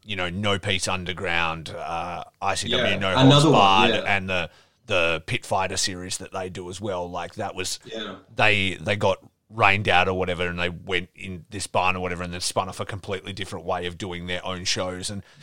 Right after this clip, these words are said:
Speaker 1: you know, people just experimenting with stuff, and thanks to I W T V, you, you can just check out this stuff so easily.
Speaker 2: Absolutely. I think it's just, I think, uh, twenty twenty-one has been, like, an era,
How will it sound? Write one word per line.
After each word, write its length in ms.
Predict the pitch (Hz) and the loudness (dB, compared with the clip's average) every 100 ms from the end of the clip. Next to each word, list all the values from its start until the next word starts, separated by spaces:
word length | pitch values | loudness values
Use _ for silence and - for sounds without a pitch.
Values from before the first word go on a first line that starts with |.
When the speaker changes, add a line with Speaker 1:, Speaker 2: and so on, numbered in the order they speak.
| - | -10
Speaker 1:
you 120 | 131 | 0
know, 120 | 120 117 | 2 4
people 260 | 175 160 | 4 2
just 200 | 135 - | 0 -2
experimenting 720 | 117 - 131 131 131 117 104 | -2 0 4 4 4 -2 -4
with 100 | 101 | -6
stuff, 400 | - - 92 95 - | -6 -4 -4 -4 -8
and 260 | 92 95 - | -10 -10 -8
thanks 320 | 107 104 - | -6 -4 -4
to 80 | - | -4
I 140 | 95 92 | -4 -4
W 280 | 92 90 90 | -6 -8 -8
T 240 | - 92 | -6 -6
V, 140 | 98 | -4
you, 420 | 98 90 85 92 87 _ _ | -6 -8 -10 -10 -10 _ _
you 100 | 110 | -8
can 100 | 143 | -4
just 140 | 127 - | -2 0
check 200 | 120 113 | 0 -2
out 120 | - | -4
this 100 | 98 | -4
stuff 220 | - 90 | -4 -2
so 200 | - 90 82 | -2 -2 -6
easily. 360 | 92 90 78 - _ _ _ _ _ _ _ _ _ _ _ _ _ _ - | -6 -6 -8 -12 _ _ _ _ _ _ _ _ _ _ _ _ _ _ 2
Speaker 2:
Absolutely. 540 | 214 - 117 139 131 | 2 4 4 4 4
I 80 | 113 | 4
think 220 | 139 135 | 6 6
it's 180 | 147 143 | 6 6
just, 320 | 139 131 - - | 6 6 2 4
I 80 | 135 | 6
think, 380 | 143 135 135 - 127 | 8 8 6 0 2
uh, 240 | 117 113 | 6 6
twenty 300 | - 131 131 | 6 6 6
twenty-one 460 | 135 127 113 107 117 | 4 2 4 4 4
has 200 | 117 - | 2 2
been, 180 | 113 | 4
like, 180 | 110 110 | 4 4
an 100 | 110 | 2
era, 280 | 104 107 107 | 0 2 6